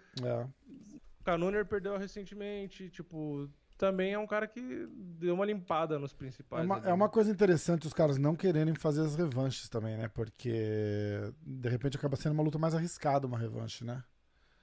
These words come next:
Speaker 2: É.
Speaker 1: Porque o tipo, o cara já lutou com ele, já teve ali, já sabe qual é que é. Eu acho que com a, a parada do Masvidal, ele não teve escolha. É,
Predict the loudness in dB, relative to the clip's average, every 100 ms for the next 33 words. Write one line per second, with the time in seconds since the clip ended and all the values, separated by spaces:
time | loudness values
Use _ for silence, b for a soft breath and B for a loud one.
0 | _ -8 -8 -10 -6 -6 -6 -10 0 2
1 | 2 2 2 0 -2 2 6 8 8 8
2 | 8 6 2 0 0 2 4 4 4 4
3 | 4 0 2 2 2 2 4 8 8 8
4 | 8 6 4 b b 4 6 6 4 4
5 | 4 0 4 6 6 2 4 4 2 0
6 | 2 4 4 2 -2 0 0 0 -8 0
7 | 4 4 2 -4 _ _ _ _ _ _
8 | _ _ -6 -2 0 0